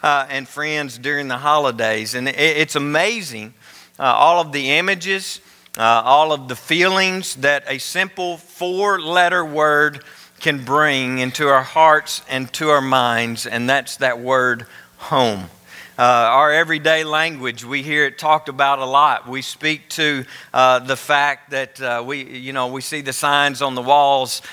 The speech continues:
uh, that say, "Home, sweet home," right? Uh, in sports, uh, the, the home court advantage always plays a role, uh, in, in the competition that's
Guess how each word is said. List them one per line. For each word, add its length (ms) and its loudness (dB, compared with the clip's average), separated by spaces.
uh, 160 2
that 180 0
say, 380 0
"Home, 460 -2
sweet 380 -4
home," 380 0
right? 320 0
Uh, 420 2
in 120 -6
sports, 800 -4
uh, 300 4
the, 300 -2
the 220 -2
home 520 2
court 480 4
advantage 880 -4
always 760 0
plays 440 0
a 60 -2
role, 560 0
uh, 480 2
in, 400 -4
in 300 -6
the 100 -4
competition 960 -4
that's 360 -4